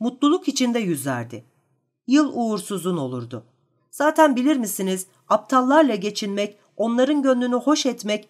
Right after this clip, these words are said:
hem yerinde hem de kârlı iş. Kör inançlara, hayatın bazı gereklerine, mevkiye önem verdiğime bakmayın.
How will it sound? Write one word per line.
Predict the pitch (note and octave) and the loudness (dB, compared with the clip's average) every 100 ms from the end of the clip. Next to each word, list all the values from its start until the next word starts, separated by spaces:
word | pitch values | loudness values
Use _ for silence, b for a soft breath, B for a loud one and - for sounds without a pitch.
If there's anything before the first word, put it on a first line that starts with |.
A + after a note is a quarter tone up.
| _ | _
hem | - D#4 | 0 2
yerinde | C4+ A#3 A3 A3 A3 A3+ _ | 2 0 -2 0 0 0 _
hem | - E4+ B3+ | 2 2 4
de | C4 | 0
kârlı | C4 F#3 C#3+ | 2 0 0
iş. | A#2+ A2+ - _ _ _ _ _ _ | -4 -8 -12 _ _ _ _ _ _
Kör | C#4+ D4 - | 4 4 4
inançlara, | A3+ G#3+ G3 - G3 F#3+ F#3+ B B | 0 0 0 -2 0 0 -2 B B
hayatın | A#3+ B3+ C4 C4 C4 A3+ | -2 0 0 0 -2 2
bazı | G3+ C#4+ D4 | 4 4 2
gereklerine, | B3+ A3+ A3+ - G#3 G3 F#3+ F#3+ b b | -2 -4 -4 -6 -4 -2 0 -2 b b
mevkiye | G3 A#3 A#3+ C4 C#4 | -4 -4 -2 2 2
önem | D4 G#3+ B3 D4+ | 2 0 0 2
verdiğime | B3+ A#3 G#3+ A3+ A3+ | 4 2 2 0 2
bakmayın. | F3 - B2+ A#2+ A2+ | 2 0 -6 -10 -12